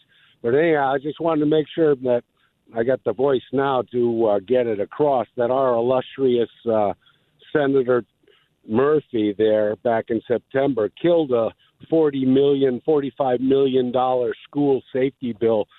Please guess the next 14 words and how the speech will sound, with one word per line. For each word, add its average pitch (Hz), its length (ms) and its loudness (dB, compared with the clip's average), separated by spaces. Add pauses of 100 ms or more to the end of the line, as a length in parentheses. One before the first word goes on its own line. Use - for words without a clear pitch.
(320)
that 120 160 0
would 127 160 0
have 120 80 -2 (120)
put 123 220 0 (100)
in 117 380 -2
bulletproof 123 680 0
glass, 117 400 -2 (100)
metal 120 260 -2
detectors, 113 840 -6
resource 120 640 0
officers, 117 640 -4 (300)
mental 120 480 -2
health 120 360 -2
money, 117 480 0